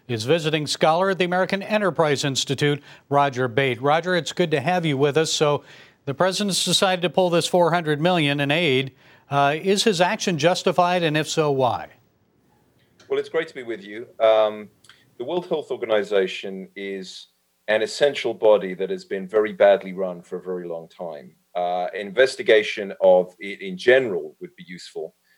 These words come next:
Speaker 2: just simply because, uh, unaccountable, uh, largely unaccountable bodies like many U N agencies require regular auditing and maintenance, if you like.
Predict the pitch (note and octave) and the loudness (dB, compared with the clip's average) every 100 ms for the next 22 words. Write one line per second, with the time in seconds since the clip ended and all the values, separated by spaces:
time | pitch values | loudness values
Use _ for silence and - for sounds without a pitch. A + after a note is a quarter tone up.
0 | _ A#2+ A2 A#3 G3 A2 G2 F#2+ G#2+ F#2+ | _ -10 -2 -4 0 0 0 0 4 6
1 | F#2+ - - _ _ _ _ _ G2 F#2+ | 4 0 -14 _ _ _ _ _ 4 4
2 | A2+ A#2 - B2 A2+ F#2+ G#2 F#2 F2+ - | 4 2 2 0 2 2 2 2 0 -4
3 | - F2 E2+ - - A#2 B2+ B2+ A#2 G#2+ | -2 0 0 -4 2 6 6 4 4 2
4 | G#2 G2 G#2+ G2+ F#2 F#2+ F#2+ F2+ F2+ F2+ | 2 0 0 0 0 4 4 2 2 4
5 | E2 - F#2+ G#2 G#2+ G2 G2 F#2+ F2+ F2 | 2 -2 0 2 2 0 0 4 4 2
6 | F2+ F#2 F#2 - E2 D#2 - _ _ _ | -2 -2 -6 -12 -14 -16 -20 _ _ _
7 | - G2+ - G#2 G2 F#2+ F#2 F#2 A2+ A#2 | -10 -10 0 6 8 8 6 6 4 4
8 | G#2+ G2 F#2+ G#2 G2 F#2+ - F2 F2 E2+ | 6 6 4 4 2 2 0 -2 -2 -4
9 | G2 A#2 F2+ D#2 - E2+ - D#2 B1+ B1+ | -4 -4 -8 -14 -20 -20 -12 -10 -8 -12